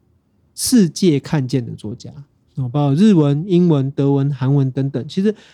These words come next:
这样的一个作品跟这样的一个作家，其实我们可以说他就是台湾一个很重要的一个文化资产，而且也很高兴他留下了这些，能够我亲自去见过他，然后也看过他的文学作品，而且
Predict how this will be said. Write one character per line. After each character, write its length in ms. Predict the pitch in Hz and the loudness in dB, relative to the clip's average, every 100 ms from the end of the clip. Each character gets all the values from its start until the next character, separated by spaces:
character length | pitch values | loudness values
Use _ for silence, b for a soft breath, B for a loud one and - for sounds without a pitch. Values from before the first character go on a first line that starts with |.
| B | B
这 120 | - | -2
样 100 | 262 | 2
的 80 | 247 | 2
一 20 | |
个 140 | 175 165 | 2 2
作 220 | 214 180 | 4 2
品 260 | 151 127 123 | 2 -2 -2
跟 160 | 185 190 | -4 0
这 80 | |
样 100 | 202 | 0
的 60 | 170 | 2
一 20 | |
个 80 | 147 | 0
作 180 | 147 156 | 0 0
家， 240 | 139 139 | 0 -4
其 160 | 139 143 | -2 -2
实 120 | 143 | -2
我 100 | 131 | -2
们 100 | 131 | -4
可 140 | 139 | -2
以 80 | 165 | -2
说 180 | 131 143 | -2 -4
他 140 | 143 | -4
就 100 | 160 | -4
是 140 | 156 160 | -6 -8
台 220 | - 131 | -10 -8
湾 180 | 135 143 | -6 -6
一 80 | 135 | -8
个 80 | |
很 260 | 131 - 120 | -10 -10 -12
重 260 | 117 180 156 | -6 -4 -2
要 160 | 156 139 | -2 -4
的 140 | 135 | -6
一 120 | 131 | -8
个 140 | 131 127 | -8 -10
文 100 | 123 | -12
化 200 | 143 139 | -10 -12
资 180 | - | -12
产， 260 | 123 - 127 _ _ | -16 -14 -16 _ _
而 40 | |
且 160 | 156 165 165 B B | -2 -2 -4 B B
也 100 | 185 | 2
很 140 | 175 | 4
高 160 | 143 160 | 2 0
兴 160 | 180 | 2
他 100 | 165 | 2
留 220 | 170 131 127 | 2 2 0
下 180 | - | 0
了 100 | 147 | -2
这 120 | 123 147 | -4 -6
些， 200 | - 135 b b | -6 -8 b b
能 120 | - 170 | -4 0
够 140 | 208 | 0
我 140 | 147 | 0
亲 200 | 127 190 | -2 -2
自 160 | 190 196 | 0 0
去 120 | 160 | -2
见 200 | 165 180 | -2 -2
过 160 | 160 160 | 0 0
他， 460 | 160 151 143 143 139 | 0 -2 -2 -2 -2
然 80 | 139 | 0
后 40 | |
也 60 | 147 | -2
看 180 | - 165 | -4 -2
过 140 | 160 | 0
他 100 | 143 | 0
的 80 | 139 | 0
文 140 | 131 | 0
学 100 | 131 | -2
作 200 | 127 147 | 0 -2
品， 160 | 120 117 | -2 -6
而 60 | |
且 120 | 135 | -6